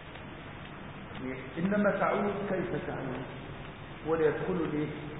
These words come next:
المسجد". وهؤلاء ما قصدوا المسجد، وإنما قالوا: "نريد ماذا؟ أرضنا".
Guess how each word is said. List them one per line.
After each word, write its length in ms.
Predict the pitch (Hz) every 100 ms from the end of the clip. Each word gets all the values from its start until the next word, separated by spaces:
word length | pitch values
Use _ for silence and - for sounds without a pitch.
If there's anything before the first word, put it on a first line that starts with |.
| - - - - -
المسجد". 560 | 165 165 220 202 - 113 -
وهؤلاء 680 | 156 208 - 214 226 214 196
ما 80 | 196
قصدوا 500 | 190 196 190 180 180
المسجد، 520 | 165 160 - 175 - - - - - - - - - - - - - - - - -
وإنما 480 | 156 180 170 156 151
قالوا: 380 | - 175 170 151
"نريد 500 | 151 156 180 151 151
ماذا؟ 380 | 160 156 147 147
أرضنا". 600 | 151 135 170 202 208 -